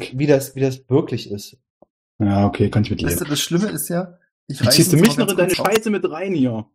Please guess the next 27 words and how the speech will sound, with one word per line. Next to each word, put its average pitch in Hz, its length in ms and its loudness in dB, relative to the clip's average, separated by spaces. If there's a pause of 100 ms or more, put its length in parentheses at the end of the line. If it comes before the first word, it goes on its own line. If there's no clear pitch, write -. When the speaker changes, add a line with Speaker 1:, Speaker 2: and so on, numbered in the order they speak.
Speaker 3:
Erstens 165 400 -2
das, 196 220 -4
das 151 140 -6
finde 190 180 -4
ich 175 80 -10
total 254 260 -4 (100)
cool. 214 280 0 (300)
Das - 100 -4
Schlimme 196 280 -4
ist 170 180 -6
bloß, 185 220 -6
es, - 240 -2
es - 120 -4
tut 226 160 -4
mir 147 100 -2
jetzt 202 200 -4
schon 127 280 -6
weh 208 240 -2
und 165 120 -12
ich 139 80 -10
entschuldige 214 380 -2
mich 147 100 -8
bei - 100 -4
allen 180 240 -2
Zuhörern. 165 560 -2
Ich 190 140 2
hab, - 80 2